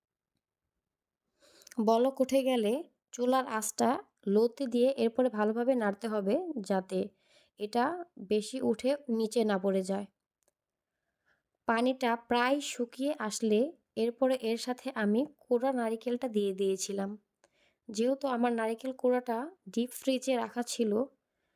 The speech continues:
আর একটু সময় আগেই বের করেছিলাম, এর জন্য আমার নারিকেলটা তেমনভাবে গলেনি, একটু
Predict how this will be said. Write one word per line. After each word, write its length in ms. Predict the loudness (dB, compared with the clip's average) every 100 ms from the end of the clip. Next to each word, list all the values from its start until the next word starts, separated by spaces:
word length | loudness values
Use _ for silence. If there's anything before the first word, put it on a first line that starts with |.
| _ _ _
আর 160 | -10 -8 -10 _ _ _
একটু 260 | -10 -10 -10
সময় 300 | -4 -2 0
আগেই 260 | -2 0 0
বের 200 | 2 0
করেছিলাম, 540 | 2 -2 -2 -6 -4 -2
এর 140 | -2 0
জন্য 240 | 0 0 -2
আমার 180 | -2 -4 -2
নারিকেলটা 460 | -2 -2 -4 -4 -2 -4 -6
তেমনভাবে 520 | -8 -4 -4 -2 -4
গলেনি, 460 | -2 -2 0 0 -2 -6 _ _ _ _ _ -12
একটু 200 | -8 -4